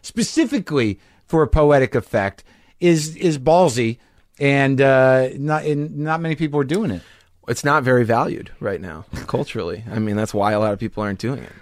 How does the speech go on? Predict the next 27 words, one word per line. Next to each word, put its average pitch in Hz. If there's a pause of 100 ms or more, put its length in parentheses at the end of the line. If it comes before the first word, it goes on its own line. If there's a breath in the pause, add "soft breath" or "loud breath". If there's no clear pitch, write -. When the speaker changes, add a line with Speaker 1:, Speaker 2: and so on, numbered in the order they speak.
(180)
Speaker 1:
Well, 202
I 214
don't 254
know 262
if 247
Speaker 2:
It -
Speaker 1:
it -
was 247
Speaker 2:
doesn't -
Speaker 1:
ever 240
Speaker 2:
have -
Speaker 1:
valued 233
except 214
in 220
the 220
world 214
that 220
it 214
Speaker 2:
Yeah, 185
Speaker 1:
was 151
Speaker 2:
maybe 147
Speaker 1:
valued 233
Speaker 2:
not. -
Speaker 1:
in. 127
Speaker 2:
Maybe 131
you're 131
right. 90